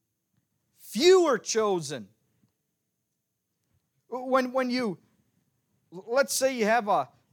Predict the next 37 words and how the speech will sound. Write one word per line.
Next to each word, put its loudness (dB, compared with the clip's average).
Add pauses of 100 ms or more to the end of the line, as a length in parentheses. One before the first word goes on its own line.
a, -2 (140)
a, -6 (120)
a -8
bookshelf -4
with -6 (580)
hundreds 0
and -4
hundreds -4
of -6
books -4
on 0
it, -12 (500)
and -2
you 2
say, 0
"Here, -2
go -2
ahead, -4
pick -14
out 0
a -4
few -6
books." -2 (440)
Do -4
you -2
take 0
all 2
of 0
them? -14 (560)
No. -10 (580)
Do -8
you -4
take -2
half -10
of -12
them? -10 (500)
No. -14